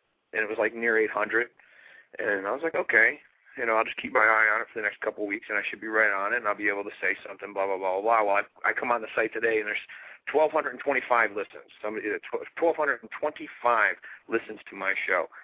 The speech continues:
I don't understand it. It's probably, if it's a lot, if it's,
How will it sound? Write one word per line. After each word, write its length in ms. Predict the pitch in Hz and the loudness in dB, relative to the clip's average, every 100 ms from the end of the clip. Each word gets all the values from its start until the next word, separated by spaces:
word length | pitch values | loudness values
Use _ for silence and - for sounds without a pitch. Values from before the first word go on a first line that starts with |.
| - - - | -20 -6 0
I 60 | |
don't 140 | 101 104 | 0 0
understand 480 | 82 - 98 104 | -6 -6 -4 -2
it. 140 | 120 - _ _ _ _ | -4 -6 _ _ _ _
It's 100 | - - | -16 -6
probably, 460 | - 101 104 98 95 - | 0 0 0 -4 -4 -6
if 100 | 104 | -6
it's 100 | 98 | -2
a 40 | |
lot, 280 | 101 107 - | 2 2 2
if 160 | 101 | -2
it's, 100 | 95 | -4